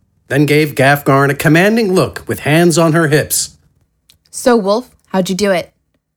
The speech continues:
Speaker 2: Tell me magic, and I'll slap you so hard across the face with my shield you'll have to run back across the camp to pick up your teeth.
Speaker 1: Gafgarn shrugged away the image of the throne spinning in the air in front of a helpless airborne Smidgen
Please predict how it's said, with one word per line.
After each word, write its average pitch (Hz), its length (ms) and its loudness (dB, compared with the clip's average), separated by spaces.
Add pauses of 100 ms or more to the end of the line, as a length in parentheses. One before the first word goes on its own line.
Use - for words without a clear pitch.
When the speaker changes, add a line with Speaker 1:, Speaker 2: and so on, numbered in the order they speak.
Speaker 2:
Tell 226 140 0
me 226 120 2
magic, 196 640 -2
and 196 100 -6
I'll 185 120 -2
slap 190 280 -2
you 185 80 -4
so 208 320 -2
hard 202 160 -6
across 190 280 -6
the 185 100 -6
face 175 300 -4
with 175 100 -10
my 175 140 -6
shield 175 360 -4
you'll 180 140 -4
have 175 200 -8
to 165 100 -8
run 180 200 -4
back 180 200 -6
across 170 340 -6
the 170 100 -10
camp 165 280 -10
to - 80 -16
pick - 240 -10
up 156 100 -8
your 160 80 -6
teeth. 147 380 -8 (880)
Speaker 1:
Gafgarn 170 520 0
shrugged 156 440 0
away 127 400 0
the 120 160 -4
image 127 440 -2
of 117 140 -8
the 113 60 -12
throne 123 480 -2
spinning 147 440 0
in 160 120 0
the 165 140 -2
air 123 320 -2
in 127 100 -4
front - 380 -4
of 135 100 -6
a 131 60 -2
helpless 135 580 -4
airborne 139 460 0
Smidgen 113 640 -2